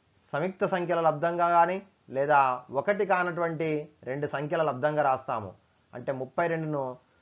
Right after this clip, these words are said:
నాలుగు ఇంటూ ఎనిమిది అని రాయడం జరిగింది. ఇప్పుడు నాలుగును మరలా ఏం చేస్తున్నాము? రెండు ఇంటూ రెండు. ఓకేనా? ఎనిమిదిని రెండు ఇంటూ నాలుగు రాస్తాం. మరలా నాలుగు సంయుక్త సంఖ్య కాబట్టి రెండు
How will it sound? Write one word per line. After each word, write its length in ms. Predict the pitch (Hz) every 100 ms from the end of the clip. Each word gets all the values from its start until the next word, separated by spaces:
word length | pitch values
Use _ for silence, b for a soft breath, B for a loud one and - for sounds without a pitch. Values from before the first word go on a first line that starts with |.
| _ -
నాలుగు 380 | 123 143 160 165
ఇంటూ 280 | 156 143
ఎనిమిది 240 | 143 135 143
అని 100 | 135
రాయడం 280 | 127 131 127
జరిగింది. 460 | 120 120 113 87 - _ _ _ _ 156
ఇప్పుడు 200 | 214 196
నాలుగును 400 | 160 185 202 185
మరలా 260 | 165 175
ఏం 180 | 170 165
చేస్తున్నాము? 600 | 160 165 156 151 151 156 _ _ _ -
రెండు 260 | 123 139
ఇంటూ 280 | 147 143 135
రెండు. 360 | 127 123 107 90 _ _ _ _ _ _ _ _ _ _ _ _ _ -
ఓకేనా? 300 | 139 208 302 - _ _ _ _ - 131
ఎనిమిదిని 400 | 170 190 175 151 143 156 _ _ _ -
రెండు 200 | 123 151 165
ఇంటూ 140 | 151 143 123
నాలుగు 200 | 135 151 143
రాస్తాం. 320 | 127 - 92 - _ b b - 110
మరలా 260 | 131 160 160 143
నాలుగు 240 | 143 147 139
సంయుక్త 240 | 135 131 131
సంఖ్య 200 | 139 131 127
కాబట్టి 340 | 127 117 123 117 147 _ 107
రెండు 200 | 123